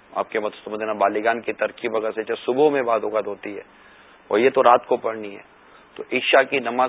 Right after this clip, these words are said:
کے بعد بھی جو درس ہوتا ہے، تو درس دے کر بھی سورہ ملک کی تلاوت کے لیے آپ اسلامی بھائیوں کو بٹھائیں تو انشاءاللہ یہ بھی مدینہ مدینہ ہو جائے گا۔ وہ پڑھیں، اور ناظرین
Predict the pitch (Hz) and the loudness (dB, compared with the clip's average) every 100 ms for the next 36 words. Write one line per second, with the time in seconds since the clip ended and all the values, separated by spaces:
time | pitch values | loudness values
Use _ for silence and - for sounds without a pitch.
0 | - 123 120 123 127 139 123 113 113 - | 0 0 4 4 2 -4 0 2 2 0
1 | 104 107 113 - 107 123 - - _ - | -4 -4 -4 -8 0 2 2 -6 _ -20
2 | - 117 131 147 143 147 131 123 123 120 | -2 -2 2 0 0 -4 -2 -2 -4 -6
3 | 127 120 117 117 113 110 - - 113 110 | -8 -4 2 4 2 -2 -16 -4 -4 0
4 | 113 110 110 - 107 107 104 107 123 123 | 2 2 0 -6 -6 -4 -8 -4 -6 -6
5 | - - - _ - 104 135 143 131 117 | -12 -20 -20 _ -8 2 4 4 -2 -6
6 | - 110 113 110 110 - - - _ - | -2 -2 0 -2 -2 -8 -20 -20 _ -20
7 | _ - _ 110 110 117 113 131 123 110 | _ -20 _ -6 -4 -4 0 0 0 -2
8 | 101 98 92 92 95 92 - _ _ _ | -8 -10 -10 -10 -12 -14 -16 _ _ _
9 | _ _ _ _ - - 139 139 165 165 | _ _ _ _ -20 0 0 6 6 6
10 | - - - _ _ _ - - - _ | 2 -12 -20 _ _ _ -20 -20 -20 _
11 | - 104 104 104 113 120 123 139 139 | -2 2 2 0 2 2 2 0 -4